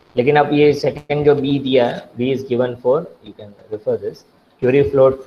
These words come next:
for जो ट्रिशियम है एच वन थ्री, उसके लिए दिया है। तो आप देखोगे कि fourteen to eighteen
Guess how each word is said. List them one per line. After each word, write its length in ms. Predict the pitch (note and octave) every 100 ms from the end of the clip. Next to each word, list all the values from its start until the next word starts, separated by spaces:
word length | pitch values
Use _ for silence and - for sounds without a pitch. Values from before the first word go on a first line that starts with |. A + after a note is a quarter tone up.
| -
for 200 | C3 D#3+ C4 - - _ _ _ _ -
जो 160 | A#2+ A#2+ -
ट्रिशियम 500 | C3+ C3+ D#3 C#3+ B2+
है 180 | G2+ - A#2
एच 220 | A2+ A#2+
वन 200 | A#2+ A#2
थ्री, 260 | A#2 G2 F#2 -
उसके 300 | A2+ - D3+
लिए 220 | C#3+ C#3 C3
दिया 280 | A#2+ A2+ A#2
है। 140 | D#3
तो 420 | F#3+ _ _ - B2
आप 80 |
देखोगे 440 | A#2+ C3+ D#3 D3+ D#3
कि 260 | D3+ D#3 D#3 -
fourteen 480 | C3+ C3+ D#3 D#3+ D#3+ D#3
to 100 | D3+ F3+ - - _ _ _ _ _ _ _ _ _ _ _ _ -
eighteen 360 | B2+ B2+ D3